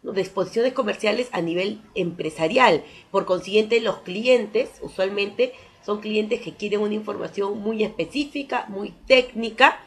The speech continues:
Por consiguiente, no puede ser cualquiera la persona que va a representar a la empresa en el stand. ¿Qué productos van a presentarse?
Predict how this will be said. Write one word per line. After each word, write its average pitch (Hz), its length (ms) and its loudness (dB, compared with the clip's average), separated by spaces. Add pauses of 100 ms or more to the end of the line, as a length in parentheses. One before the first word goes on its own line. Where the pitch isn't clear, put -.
(500)
Por 202 180 0
consiguiente, 247 600 0
no 220 180 -2
puede 220 160 2
ser 220 260 -2
cualquiera 262 580 2
la 262 140 2
persona 240 640 2 (400)
que 208 140 4
va 233 340 10
a - 160 0
representar 185 840 0
a 214 40 6
la 202 80 4
empresa 190 400 0
en 196 100 0
el 165 60 0
stand. 156 380 -2 (720)
¿Qué 202 120 2
productos 294 840 2 (400)
van 208 200 2
a 220 80 4
presentarse? 180 800 4